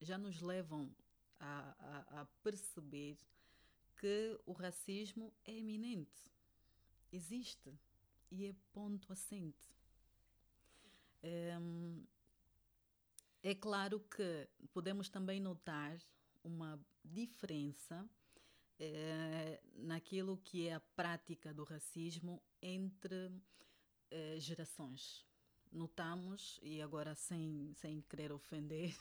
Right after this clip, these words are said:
<laughs> mas notamos que a geração mais velha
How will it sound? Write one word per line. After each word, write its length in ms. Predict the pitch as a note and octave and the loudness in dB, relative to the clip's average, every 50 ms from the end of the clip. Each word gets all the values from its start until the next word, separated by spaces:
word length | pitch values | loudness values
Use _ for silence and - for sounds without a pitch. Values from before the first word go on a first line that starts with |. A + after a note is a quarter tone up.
| - - | 0 2
<laughs> 240 | C4 A3+ G3 - - - - - - - D#4 - | 2 2 2 0 -4 -10 -12 -10 -8 -8 0 2
mas 300 | E3 D#3+ - F#3+ - G3+ | 6 8 10 10 10 10
notamos 640 | G3+ G3 F#3+ - - G3 F3+ F3 F3+ F#3 F#3 - | 8 6 6 4 4 4 6 6 4 4 2 0
que 240 | - - F#3+ F3+ - - - - - - - - - - | 2 2 2 2 2 -2 -8 -16 -16 -16 -16 -18 -14 -2
a 100 | - F3 | 2 2
geração 540 | F3 D#3 F#3+ F#3 F#3 F#3 F3+ - - G3+ F#3+ | 6 6 8 8 6 6 4 2 2 2 2
mais 260 | F#3 F3+ F3 F3 D#3 | 4 4 4 2 2
velha 560 | D#3 C#3+ D3 D3 C#3 C#3 C#3 D3 D#3 D#3+ F3+ | 2 0 0 0 0 0 0 0 -2 -2 -4